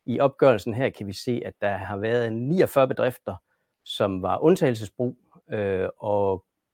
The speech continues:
tusind og otteogfyrre bedrifter, som lå mellem de her hundrede og halvfjerds og to hundrede og tredive kilo vandpr hektar.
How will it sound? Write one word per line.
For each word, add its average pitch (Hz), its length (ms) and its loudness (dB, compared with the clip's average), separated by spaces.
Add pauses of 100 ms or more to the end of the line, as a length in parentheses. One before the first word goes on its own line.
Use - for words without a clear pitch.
(180)
tusind - 440 -6
og - 140 0
otteogfyrre 117 460 0
bedrifter, 107 400 -6
som 104 180 -4
lå 117 180 4
mellem 107 320 0
de 101 100 -2
her 101 120 0
hundrede 113 260 0
og 87 40 -6
halvfjerds 104 400 -6
og 101 80 -12
to 117 140 -6
hundrede 110 160 -6
og - 40 -14
tredive 101 300 -8
kilo 92 200 -6
vandpr 101 240 -6
hektar. 87 420 -10